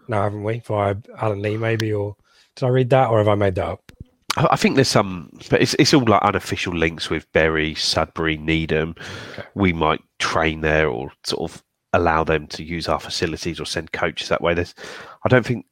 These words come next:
Speaker 2: I think at some point Needham were linked with Norwich at one point, but I think that's ended. And Sudbury we had a decent relationship with, but then it sort of went down the pan a little bit. I think there were some comments between Mark Maudsley and Brian Klug when a few guys went to Bury, and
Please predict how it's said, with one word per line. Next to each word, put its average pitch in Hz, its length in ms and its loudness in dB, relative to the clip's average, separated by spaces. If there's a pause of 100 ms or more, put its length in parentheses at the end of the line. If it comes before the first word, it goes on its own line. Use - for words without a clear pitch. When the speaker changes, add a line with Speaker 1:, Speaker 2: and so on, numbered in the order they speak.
Speaker 2:
I 101 40 -2
think 147 200 -4
at - 80 -2
some 123 120 2
point 110 200 -4
Needham 98 320 4
were 85 80 0
linked 85 420 -2
with 82 140 -12
Norwich 87 420 -2
at - 60 -6
one 71 160 -8
point, - 180 -10
but 71 80 0
I - 40 -2
think 85 180 -4
that's 82 260 -2
ended. 76 480 -2
And 76 340 -8 (640)
Sudbury 90 560 0
we 87 220 0
had 85 200 0
a 82 140 0
decent 90 320 -2
relationship - 420 0
with, 82 220 0
but 78 120 0
then 87 140 4
it - 140 -2
sort - 260 -6
of - 120 -20 (500)
went 87 340 0 (240)
down - 180 4
the 104 60 0
pan 87 360 0
a 80 80 2
little 80 200 0
bit. 85 140 2
I 62 60 4
think 78 180 -4
there 78 100 -4
were 78 40 -4
some 85 180 -16 (140)
comments 85 380 -4
between 85 340 -4
Mark 85 240 0
Maudsley 82 560 -2
and 76 240 -6
Brian 80 280 0
Klug 80 380 -4 (640)
when 78 300 4
a 73 40 0
few 87 200 -4
guys 78 240 2
went 73 140 -2
to 78 80 -12
Bury, 80 480 4
and 67 280 -6